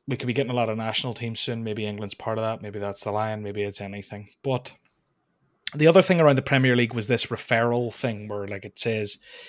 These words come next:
"If you complete your five referrals, you'll get a card guaranteed from Champion Europe." And here's the competitions, and it says Premier League, Bundesliga, and the rest. But the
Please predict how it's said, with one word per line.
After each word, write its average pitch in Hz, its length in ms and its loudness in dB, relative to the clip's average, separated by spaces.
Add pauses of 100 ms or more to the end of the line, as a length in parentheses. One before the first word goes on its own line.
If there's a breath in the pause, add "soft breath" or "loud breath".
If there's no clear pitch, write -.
(160 loud breath)
"If 135 280 0
you 123 420 2
complete - 720 -6 (320)
your 117 160 -4
five 113 380 4
referrals, 110 600 0
you'll 110 120 0
get 104 140 -2
a 104 60 -4
card 110 560 -2
guaranteed 107 540 -6
from 104 200 -10
Champion 104 480 -4
Europe." 104 400 -4
And 101 240 -14
here's 107 220 -4
the 104 100 -6
competitions, 104 540 -8
and 98 100 -10
it 95 60 -4
says 98 180 -4
Premier 104 380 -6
League, 98 180 -6
Bundesliga, 98 720 -6
and 95 80 -10
the 95 80 -8
rest. 101 380 -6 (720 soft breath)
But 113 100 -10
the 104 120 -10